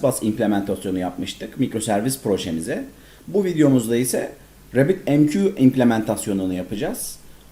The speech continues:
Bu implementasyonlar bittikten sonra artık mikroservis mimarisi projemizde Event Bus tarafına servisler arası mimaride haberleşme adına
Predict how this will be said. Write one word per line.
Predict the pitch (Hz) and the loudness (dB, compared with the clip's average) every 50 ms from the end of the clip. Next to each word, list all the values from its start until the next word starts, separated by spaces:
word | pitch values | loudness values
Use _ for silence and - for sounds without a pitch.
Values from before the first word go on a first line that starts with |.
| - - - - - 127 123 | -20 -20 -16 -16 -12 -10 -6
Bu | 135 156 185 190 190 - - - - - | 0 4 4 4 4 2 -8 -10 0 4
implementasyonlar | 147 156 156 156 185 180 180 185 185 - 185 180 175 - 185 180 170 175 180 175 160 | 6 6 6 4 2 2 2 0 -2 0 -2 -2 -2 -2 -2 -2 0 0 0 0 0
bittikten | 165 160 - - - - - 202 185 185 175 | -2 -4 -6 -8 -10 -4 0 0 0 2 2
sonra | 160 143 147 165 196 - - | 2 2 2 2 0 -2 -2
artık | - 170 180 180 - - 180 180 - | 0 0 0 0 -2 -6 -8 -4 -2
mikroservis | 165 160 151 160 156 170 165 165 165 185 196 - 160 | -2 0 0 0 0 0 0 0 0 0 -2 -2 0
mimarisi | 156 147 143 139 135 131 123 120 - 127 - | 2 2 4 4 4 2 0 0 -2 -6 -6
projemizde | - 175 185 170 139 139 127 127 123 123 147 185 - - - 143 | -4 -2 -2 0 2 4 4 4 2 2 -2 -4 -4 -2 -2 -2
Event | 165 170 156 147 147 135 | 0 2 0 0 2 2
Bus | 123 113 110 - | 0 0 0 0
tarafına | - 131 117 110 101 117 107 101 117 151 - - - - - - | -2 0 0 0 0 0 -2 -2 -2 -2 -4 -8 -14 -20 -20 -14
servisler | - - 110 104 104 110 123 127 - 180 175 160 | -6 0 2 2 2 2 0 -2 0 0 0 2
arası | 143 127 127 131 170 170 | 2 2 0 0 0 2
mimaride | 160 143 135 131 131 131 131 135 135 139 139 180 | 2 4 6 6 6 6 6 4 2 2 0 -2
haberleşme | 156 135 117 120 127 131 131 135 131 127 - - 139 156 160 - | -2 -2 0 2 2 2 4 4 2 2 0 0 0 0 0 2
adına | 110 113 101 107 117 156 190 196 | 2 0 2 2 2 2 0 -2